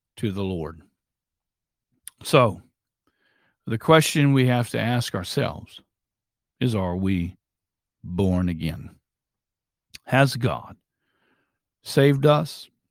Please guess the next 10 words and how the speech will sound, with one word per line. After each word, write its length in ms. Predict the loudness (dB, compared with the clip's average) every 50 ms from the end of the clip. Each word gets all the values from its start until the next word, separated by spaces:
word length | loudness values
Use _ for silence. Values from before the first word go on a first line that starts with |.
| _ _ _ _ _ _ _ _ _ _ _ _ _ _ _ _ _ _ _ _ _ _ _ _ 4
and 380 | 4 6 6 4 2 -2 -8 _ _ _
filled 680 | -20 -16 -14 -14 -14 -6 0 2 4 4 4 2 2 -2
us, 380 | -6 -8 -10 -14 -20 -20 -14 -12
baptized 840 | -4 2 4 4 4 4 2 0 -4 -4 -4 -4 -4 -8 -8 -8 -10
us 320 | -10 -10 -12 -16 -20 -20 _ -8
with 240 | -4 -4 -4 -2 -2
his 160 | -4 -6 -6
Spirit? 380 | -6 -10 -10 -12 -12 -12 -14 _ _ _ _ _ _ _ _ _ _ _ _ _ _ _ -6
The 220 | -2 0 2 2
evidence 640 | 2 2 0 0 0 -2 -4 -6 _ -14 -20 -20 -20